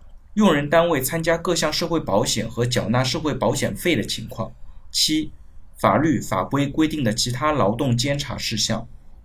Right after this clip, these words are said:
那这一条呢，其实列举了劳动行政部门监察监督的具体事项。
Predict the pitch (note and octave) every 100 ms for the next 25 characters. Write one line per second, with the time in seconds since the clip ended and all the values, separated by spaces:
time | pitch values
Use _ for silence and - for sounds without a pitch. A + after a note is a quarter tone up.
0 | - - - - - - - - D#3+ D#3+
1 | C#4 - - G2+ F#2 - B2 F3 G3 D#3
2 | - - E2 D#2 F2+ G2 A#2+ - B2 -
3 | G2+ A#2+ C#3+ - B2 G2 F#2+ - F#3 F#3
4 | F3+ - F#3+ G3+ - D#3 D#3 E3+ C3 -
5 | B2+ B2 - C3 A#2+ - -